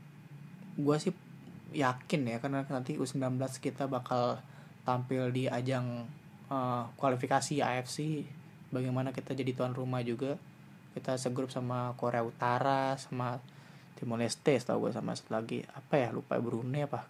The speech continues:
nggak salah. Jadi kayak, ya, oh, ini Hong Kong ya, Hong Kong, Hong Kong, Hong Kong, Hong Kong, Korea Utara, sama, eh,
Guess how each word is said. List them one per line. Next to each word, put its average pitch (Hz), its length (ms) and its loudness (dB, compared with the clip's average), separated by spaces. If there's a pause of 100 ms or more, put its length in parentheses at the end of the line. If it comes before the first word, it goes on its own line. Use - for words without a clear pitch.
nggak - 80 -16
salah. - 200 -10 (440)
Jadi 143 140 2
kayak, 127 220 4 (440)
ya, 131 400 4 (240)
oh, 139 320 8
ini 160 160 8
Hong 139 160 4
Kong 143 240 10
ya, 107 240 -2
Hong 120 80 -4
Kong, 110 240 2
Hong 110 160 -6
Kong, 113 240 0
Hong 127 240 -6
Kong, 135 400 -2 (720)
Hong 120 160 -2
Kong, 151 240 8
Korea 131 320 8
Utara, 135 640 6
sama, 123 480 2 (480)
eh, 123 440 2